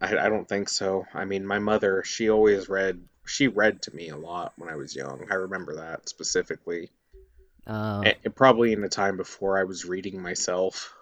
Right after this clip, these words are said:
Speaker 1: but
Speaker 2: Yeah.
Speaker 1: I do remember her reading, like, a lot of s-, short stories, you know, little kid stories, Doctor Seuss.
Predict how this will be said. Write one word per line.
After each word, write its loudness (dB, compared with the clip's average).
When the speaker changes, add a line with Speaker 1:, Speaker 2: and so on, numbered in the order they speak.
Speaker 1:
but 0
Speaker 2:
Yeah. -6
Speaker 1:
I 2
do 0
remember -2
her -4
reading, -8
like, -2
a -2
lot 0
of -8
s-, -8
short 2
stories, -2
you -8
know, -8
little -10
kid -10
stories, -2
Doctor 2
Seuss. -6